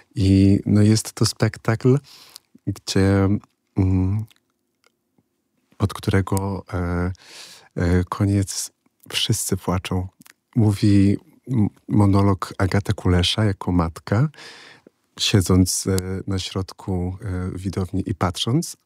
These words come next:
a widownia patrzy na nią i wszyscy płaczą i słychać tylko szloch. I jest to coś wspaniałego. I jest to spektakl zupełnie o, o życiu rodziny w n-,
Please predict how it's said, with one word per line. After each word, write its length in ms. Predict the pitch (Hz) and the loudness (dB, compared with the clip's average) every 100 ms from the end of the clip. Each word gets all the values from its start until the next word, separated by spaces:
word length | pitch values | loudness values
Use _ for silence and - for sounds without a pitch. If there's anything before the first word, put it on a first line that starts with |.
| _ - | _ -6
a 100 | 90 | 0
widownia 560 | 98 92 98 101 98 90 - | 0 2 0 4 2 2 -2
patrzy 340 | 85 - - | -4 -2 0
na 120 | 90 | 2
nią 160 | 90 98 - | 2 0 -2
i 60 | |
wszyscy 500 | - - 117 - - | -6 -2 -4 -2 -4
płaczą 280 | 95 110 - | 0 -2 -2
i 80 | - | -4
słychać 320 | - 131 135 | -4 -2 -4
tylko 260 | - 127 117 | -2 -4 -4
szloch. 400 | - 85 - - _ _ - - - - - - - | 0 0 -2 -14 _ _ -20 -20 -18 -18 -20 -16 0
I 60 | 104 | 2
jest 340 | 104 - - | 2 0 -10
to 140 | - | -6
coś 260 | 117 113 - _ | -2 0 -2 _
wspaniałego. 840 | - - - 104 104 85 80 80 78 _ _ _ _ - | -8 -8 -2 2 2 2 0 -2 -4 _ _ _ _ 2
I 360 | 107 101 104 - - - - - _ _ _ _ _ _ _ - | 6 6 4 2 -14 -20 -20 -20 _ _ _ _ _ _ _ -2
jest 180 | 104 | 0
to 60 | 120 | -2
spektakl 480 | - - - - 113 | -2 -2 -2 0 0
zupełnie 560 | - - 120 120 117 117 _ _ _ - | 0 0 2 4 2 0 _ _ _ 0
o, 260 | 101 101 107 - - | 2 2 -2 -8 -4
o 100 | 107 | 0
życiu 580 | 98 120 - 135 131 120 - - | 2 2 4 4 6 4 0 0
rodziny 520 | 104 92 107 113 107 | 0 4 4 6 4
w 120 | 98 | 2
n-, 160 | 107 | 4